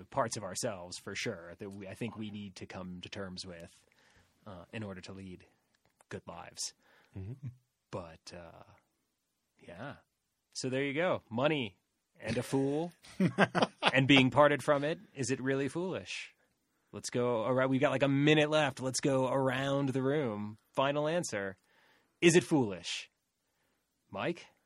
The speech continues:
Speaker 3: Yes.
Speaker 1: Jeff?
Speaker 2: I don't think it would be foolish to lose all your money. You don't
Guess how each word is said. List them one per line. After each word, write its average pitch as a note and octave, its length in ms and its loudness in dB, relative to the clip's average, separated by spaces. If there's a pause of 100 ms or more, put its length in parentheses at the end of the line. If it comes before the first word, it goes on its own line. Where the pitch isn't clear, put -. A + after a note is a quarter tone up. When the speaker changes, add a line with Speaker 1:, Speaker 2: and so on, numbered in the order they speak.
(1600)
Speaker 3:
Yes. G#2 380 -4 (2250)
Speaker 1:
Jeff? C3 380 -6 (880)
Speaker 2:
I G2 80 -14
don't F#2+ 240 -10
think G#2 160 -8
it F#2 100 -4
would F2 200 -8 (160)
be F2 120 -8
foolish A2+ 500 -6
to D#2+ 100 -16
lose E2+ 180 -8
all E2 120 -6
your E2 100 -10
money. F2 320 -10 (560)
You F#2 120 -10
don't F2 140 -8